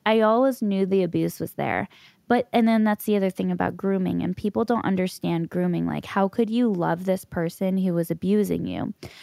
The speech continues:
Well, when the abuse is all that you know, especially from a young age, and when this person, especially if you have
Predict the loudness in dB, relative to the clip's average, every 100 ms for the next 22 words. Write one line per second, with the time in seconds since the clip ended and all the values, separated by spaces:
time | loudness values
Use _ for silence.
0 | -20 _ 2 4 4 2 2 2 2 2
1 | 2 0 2 2 4 2 2 2 4 2
2 | 2 -2 -2 -4 -2 -2 -2 0 0 0
3 | 0 0 -2 -2 -2 -2 -4 -16 -20 -20
4 | -20 -20 0 2 4 4 2 0 -4 -2
5 | 0 0 -2 -2 0 -2 0 0 0 0
6 | 0